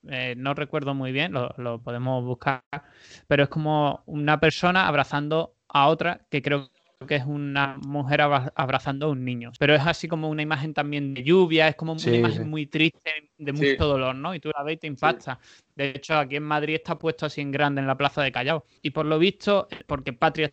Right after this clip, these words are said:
Speaker 1: está basado en un libro, el escritor dijo que no le representaba esa imagen a la, a lo que es la serie, a lo que es la
Speaker 3: Yo me
Speaker 1: esencia
Speaker 3: lo,
Speaker 1: del libro, que no
Speaker 3: yo lo,
Speaker 1: representaba.
Speaker 3: yo lo tengo, me lo tengo que leer, por cierto.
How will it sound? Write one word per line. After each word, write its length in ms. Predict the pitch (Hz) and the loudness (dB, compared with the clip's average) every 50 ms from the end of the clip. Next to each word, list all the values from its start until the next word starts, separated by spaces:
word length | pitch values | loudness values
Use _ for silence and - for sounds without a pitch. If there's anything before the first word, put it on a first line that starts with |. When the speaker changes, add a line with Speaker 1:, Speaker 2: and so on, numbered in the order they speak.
| _ | _
Speaker 1:
está 160 | _ - - 151 | _ -8 -6 -6
basado 240 | 147 - - 151 | -4 -2 -2 -2
en 100 | 147 147 | -2 -2
un 140 | 147 147 151 | -4 -4 0
libro, 260 | 160 175 170 165 165 165 | 0 0 2 2 0 0
el 80 | 165 | 0
escritor 580 | 151 - - 147 127 120 - 156 165 185 - _ _ _ _ _ _ _ - | 0 -4 -4 -6 -4 -2 0 0 0 0 -2 _ _ _ _ _ _ _ -10
dijo 480 | 143 143 151 160 160 - 180 185 - | -4 0 2 2 2 0 -2 -4 -2
que 160 | - 160 151 139 | 0 0 0 0
no 540 | 139 143 143 147 151 156 156 156 156 156 | 0 0 0 2 2 2 4 4 2 2
le 100 | 156 151 | 2 2
representaba 1000 | 151 147 143 135 151 139 127 - - 135 123 127 120 - 151 147 143 131 127 127 - | 2 0 0 0 0 -2 -2 -2 -4 -4 -4 -4 -2 0 2 2 4 2 0 -2 -2
esa 240 | - 151 - - 151 | -4 -6 -4 -4 -4
imagen 480 | 139 147 143 131 131 135 156 147 135 143 | -2 -2 -2 -2 -4 -6 -6 -6 -4 -4
a 140 | 139 131 | -2 0
la, 140 | 131 127 127 | 0 0 0
a 180 | 131 135 135 131 | 0 0 0 0
lo 120 | 131 127 | 0 0
que 100 | - 139 | -2 0
es 40 | 135 | 0
la 140 | 139 143 120 | 0 0 -2
serie, 320 | - 151 139 135 143 147 | 0 -2 -2 0 2 2
a 60 | 143 139 | 2 2
lo 100 | 131 123 | 0 -4
que 60 | - _ _ _ _ _ _ _ - | -8 _ _ _ _ _ _ _ -8
es 120 | 139 131 | -6 -4
la 120 | 135 135 135 | 0 0 0
Speaker 3:
Yo 80 | 135 | 2
me 60 | 139 143 | 2 2
Speaker 1:
esencia 200 | 143 143 143 139 | 2 2 2 2
Speaker 3:
lo, 60 | 135 | 2
Speaker 1:
del 140 | 123 127 131 | 0 -2 -4
libro, 260 | 127 127 127 135 135 - | -6 -8 -10 -12 -14 -10
que 120 | - 127 | -8 -6
no 80 | 127 131 | -4 -4
Speaker 3:
yo 40 | 135 | -4
lo, 20 | |
Speaker 1:
representaba. 540 | 143 135 139 135 135 135 120 117 - 123 - _ _ _ _ _ _ _ _ _ _ - | -4 -4 -6 -6 -8 -8 -12 -10 -12 -14 -14 _ _ _ _ _ _ _ _ _ _ -14
Speaker 3:
yo 120 | 131 135 135 | -10 -8 -8
lo 80 | 135 | -6
tengo, 240 | 127 135 143 143 139 | -8 -8 -10 -10 -10
me 60 | 131 | -8
lo 60 | 127 120 | -8 -6
tengo 120 | 123 123 | -6 -6
que 60 | 123 | -6
leer, 140 | 120 117 104 _ _ _ - | -6 -8 -10 _ _ _ -20
por 120 | - 104 - | -20 -18 -16
cierto. 300 | 113 104 - _ - | -16 -18 -18 _ -20